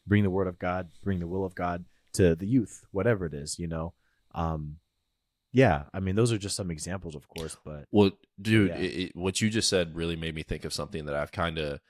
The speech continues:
Speaker 2: applied to my life ever since I started hearing about the word of God. This was in college.
Speaker 1: Mm-hmm.
Speaker 2: Um, I'll never forget when I said this 'cause my, uh, Bible study instructor for F C A was like,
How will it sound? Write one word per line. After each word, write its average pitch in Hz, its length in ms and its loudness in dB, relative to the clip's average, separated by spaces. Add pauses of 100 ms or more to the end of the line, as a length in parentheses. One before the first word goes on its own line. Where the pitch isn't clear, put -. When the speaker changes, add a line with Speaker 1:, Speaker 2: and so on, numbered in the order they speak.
(180)
Speaker 2:
applied 80 360 2
to - 80 -8
my 76 100 -4
life 76 280 -4
ever 71 160 -6
since - 380 -4 (100)
I 80 80 2
started 76 380 0 (240)
hearing 85 340 0
about 73 200 0
the 78 60 0
word 73 180 -2
of 73 100 -12
God. 67 240 -2
This 82 120 2
was 85 160 -2
in 78 140 -6
college. 85 560 0
Speaker 1:
Mm-hmm. 82 600 -10
Speaker 2:
Um, 76 380 -2 (120)
I'll 90 60 -4
never 101 200 2
forget 92 300 0
when 87 80 -4
I 82 60 0
said 95 240 4
this 80 160 -2
'cause 78 400 -2
my, 80 160 -2 (280)
uh, 73 440 0 (520)
Bible 101 220 8
study 85 300 2
instructor 78 480 -4
for - 180 -6
F - 100 0
C 82 200 0
A 85 100 0
was 76 160 -2
like, 71 160 -8